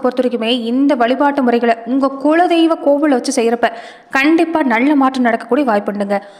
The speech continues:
குலதெய்வ வழிபாடுங்கிறது ரொம்ப ரொம்ப முக்கியம்தான். ஆனா அது இந்த நேரத்துல நீங்க எப்படி செய்யறது, குலதெய்வத்தை எப்படி மகிழ்ச்சி படுத்துறது, இது எல்லாமே இந்த பதிவுல நாம தொடர்ந்து பார்க்கலாம். அதுக்கு முன்னாடி நீங்க இந்த சேனலுக்கு புதியவரா இருந்தா இந்த சேனலை சப்ஸ்கிரைப் பண்ணிட்டு ஒரு லைக் பண்ணிட்டு பின்தொடர்ந்து வாங்க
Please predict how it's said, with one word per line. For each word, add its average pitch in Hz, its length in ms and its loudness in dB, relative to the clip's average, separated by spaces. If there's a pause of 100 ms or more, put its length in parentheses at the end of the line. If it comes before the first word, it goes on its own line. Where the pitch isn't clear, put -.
(220)
குலதெய்வ 392 380 2 (100)
வழிபாடுங்கிறது 320 680 2
ரொம்ப 285 220 2
ரொம்ப 339 220 0
முக்கியம்தான். 285 500 2
ஆனா 226 160 0 (400)
அது 220 100 -2 (160)
இந்த 392 160 2 (100)
நேரத்துல 302 360 0
நீங்க 247 140 0 (160)
எப்படி 370 340 -4
செய்யறது, 254 320 2 (160)
குலதெய்வத்தை 302 520 2 (140)
எப்படி 370 280 -2 (100)
மகிழ்ச்சி 277 340 -2
படுத்துறது, 220 320 -2 (140)
இது 208 180 -2
எல்லாமே 320 460 2 (160)
இந்த 330 120 2 (140)
பதிவுல 262 340 2
நாம 196 260 -2
தொடர்ந்து 269 360 0
பார்க்கலாம். 190 320 -4 (320)
அதுக்கு 403 280 0
முன்னாடி 294 280 4 (160)
நீங்க 440 240 2
இந்த - 180 -2
சேனலுக்கு 320 480 2
புதியவரா 269 380 2
இருந்தா 247 240 2 (160)
இந்த 349 160 2 (140)
சேனலை 311 320 2 (100)
சப்ஸ்கிரைப் 302 420 -2
பண்ணிட்டு 370 400 -2
ஒரு 220 160 2
லைக் 294 320 -4
பண்ணிட்டு 339 260 2 (140)
பின்தொடர்ந்து 381 480 0
வாங்க 220 160 -4